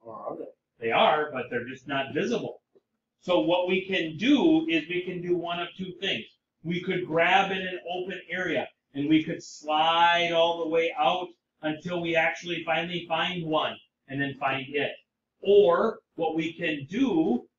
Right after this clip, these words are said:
Speaker 2: is we can grab on to one of the axes and scroll it down a little bit. We have to click and hold on it, and then we can scroll it down, and it'll shrink the, it'll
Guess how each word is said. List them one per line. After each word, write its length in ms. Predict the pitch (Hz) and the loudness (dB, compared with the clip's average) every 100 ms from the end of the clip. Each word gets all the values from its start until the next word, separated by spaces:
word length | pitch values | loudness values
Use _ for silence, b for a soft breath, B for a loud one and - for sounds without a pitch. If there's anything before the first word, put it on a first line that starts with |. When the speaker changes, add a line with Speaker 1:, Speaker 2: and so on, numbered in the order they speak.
| - | -4
Speaker 2:
is 360 | 156 165 - - - | 2 4 2 -2 -6
we 200 | 151 160 | 2 2
can 200 | 170 160 | 2 -4
grab 400 | 139 151 165 180 | -2 0 4 4
on 380 | 170 165 170 170 - | 4 0 -2 -4 -10
to 440 | 175 175 170 170 - | -6 -2 -2 -4 -6
one 200 | 156 170 | -2 -2
of 120 | 156 | -2
the 120 | 160 | 0
axes 640 | 170 202 - 165 127 110 - | 2 2 -2 -8 -8 -8 -12
and 180 | 135 127 | -12 -12
scroll 380 | - 165 165 160 | -14 -8 -6 -6
it 160 | 156 - | -8 -4
down 320 | 147 180 202 | 0 0 -2
a 80 | 170 | -4
little 360 | 151 147 127 | -4 -4 -4
bit. 240 | 131 147 - - _ _ _ - | -4 -4 -4 -12 _ _ _ -4
We 100 | 143 | 0
have 140 | 175 | 0
to 120 | - - | -2 -6
click 220 | 196 185 | -8 -4
and 180 | 151 139 | -6 -6
hold 480 | 175 180 170 151 143 - | -6 -4 -2 -2 -4 -8
on 200 | 127 123 | -6 -6
it, 160 | 127 143 - _ _ _ | -6 -10 -14 _ _ _
and 100 | 135 | -12
then 100 | 135 | -10
we 160 | 131 | -12
can 140 | 127 123 | -12 -14
scroll 340 | - 143 143 | -6 -4 -4
it 80 | 139 | -4
down, 260 | 131 - - _ _ | -2 -2 -2 _ _
and 120 | 131 | -8
it'll 200 | 135 131 | -6 -6
shrink 400 | - - 156 151 - 277 | -8 -8 -8 -10 -14 -12
the, 320 | 131 123 120 _ | -8 -8 -10 _
it'll 200 | 123 117 | -12 -12